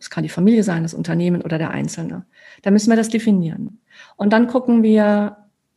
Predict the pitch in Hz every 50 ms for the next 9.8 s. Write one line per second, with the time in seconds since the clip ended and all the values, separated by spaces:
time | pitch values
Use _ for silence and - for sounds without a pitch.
0 | _ - 208 214 196 196 208 196 - - 196 185 180 180 - - 165 156 - 165
1 | 156 151 170 233 285 285 - - - 175 170 165 - 160 180 240 240 - _ _
2 | - 233 233 240 240 254 - 185 185 160 165 170 - 165 165 151 160 170 - 175
3 | 185 226 262 269 254 - - - _ - - _ _ - 196 185 185 185 185 185
4 | 180 170 165 170 - 185 196 233 247 262 240 - - 240 233 226 226 - - -
5 | - - - - 214 - - 226 220 214 214 - 214 - 180 180 185 180 180 185
6 | 190 190 202 202 202 202 202 - - 196 185 185 180 185 - 185 - 202 202 196
7 | 190 185 - 185 185 - - 185 180 180 - - - 190 180 - - 180 175 180
8 | - 175 180 170 175 175 175 - 180 165 - 175 165 - 170 175 - 175 175 175
9 | 175 185 - 175 170 165 156 151 - - - - - _ -